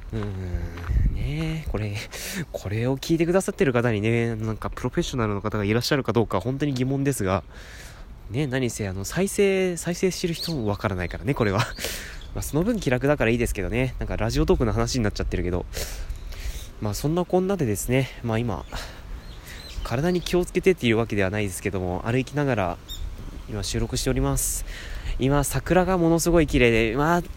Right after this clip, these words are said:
散ってる。うわー。いいね。散ってます。うん、またね、空、空の青さで、ね、桜が生えてるというか、なんというか。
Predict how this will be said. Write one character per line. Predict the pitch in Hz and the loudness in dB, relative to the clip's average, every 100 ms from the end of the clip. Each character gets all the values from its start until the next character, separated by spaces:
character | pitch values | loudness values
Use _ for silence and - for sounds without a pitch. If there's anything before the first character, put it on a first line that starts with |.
| - - | -10 -6
散 | - 151 | -2 -2
っ | |
て | - 190 | 0 4
る。 | 180 - - - - - - - | 4 2 0 -2 0 -2 -2 0
う | 139 151 | 0 0
わ | 156 160 156 147 - - - - - - - - - - - - - - - | 0 0 0 -2 -4 -8 -12 -12 -12 -10 -8 -8 -8 -10 -10 -12 -10 -8 -4
ー。 | |
い | 135 135 | 0 0
い | |
ね。 | 123 117 117 120 113 - - - - - - | 0 0 -2 -4 -8 -12 -10 -8 -10 -8 -8
散 | - | -8
っ | |
て | - | -4
ま | 117 113 | -4 -2
す。 | - - - - - - - - - - - - - - | -2 -2 0 -2 -2 -2 -4 -4 -6 -4 -4 -4 -4 -2
う | |
ん、 | 113 117 110 | -2 0 0
ま | 107 | 0
た | 113 | 0
ね、 | 117 117 - | 0 0 2
空、 | 160 156 | 2 4
空 | - 170 160 | 4 4 2
の | 120 | 2
青 | 107 - | 2 4
さ | 98 | 4
で、 | 92 | 2
ね、 | 95 - - - 110 117 101 85 - - - - - - - - | -2 -6 -10 -6 -4 -4 -6 -4 0 4 4 2 -4 -6 -4 -2
桜 | - - 117 113 | -2 -2 -2 -2
が | 110 | 0
生 | - | 0
え | 117 | 0
て | 104 | -2
る | 95 | -2
と | 101 | -2
い | |
う | 101 | -2
か、 | 90 90 - - | -2 -2 -2 0
な | 113 | 2
ん | 104 | 2
と | 101 | 4
い | 95 | 4
う | |
か。 | - - | 2 0